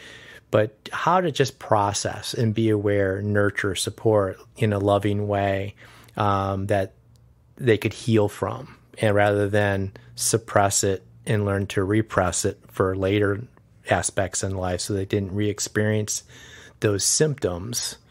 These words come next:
those feelings. And that's where we run into problem with the childhood adverse e-, experiences. Even if it's not a major event, it could be just the fact that mom wasn't there or dad wasn't there, you know, or available, you know, to a crying child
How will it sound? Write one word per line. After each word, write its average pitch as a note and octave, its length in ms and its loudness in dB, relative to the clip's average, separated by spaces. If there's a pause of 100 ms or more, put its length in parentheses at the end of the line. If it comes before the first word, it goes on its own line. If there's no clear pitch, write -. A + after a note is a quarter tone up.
(380)
those G#2 240 -2
feelings. A#2 800 0
And A2 180 2
that's C3+ 320 2
where A2+ 160 4
we G#2 120 2
run G2+ 200 0
into G#2 220 -6
problem A2+ 560 2
with A#2+ 160 -8
the A#2+ 60 -10 (100)
childhood G#2 640 -2
adverse A2 500 0 (240)
e-, B2 40 0
experiences. A2+ 920 -2 (2000)
Even D3+ 200 4
if B2 100 2
it's A#2+ 140 0
not A#2 200 6
a G#2 40 0
major G#2+ 640 2
event, A2 400 -2
it - 160 -6
could G#2+ 220 -2
be G2+ 120 2
just G#2 220 0
the G#2 100 -2
fact G#2 300 0
that G2+ 160 0
mom G#2 260 4
wasn't G2+ 300 -6
there G2 160 -2
or G#2 60 -2
dad G#2 260 2
wasn't G#2 300 -8
there, G#2 320 -10
you B2 100 2
know, G2 80 2
or F#2 160 2
available, G#2 580 0
you B2+ 160 0
know, F#2 120 -2
to G2+ 160 -4
a F#2 40 -6
crying F#2+ 360 -2
child G#2 400 0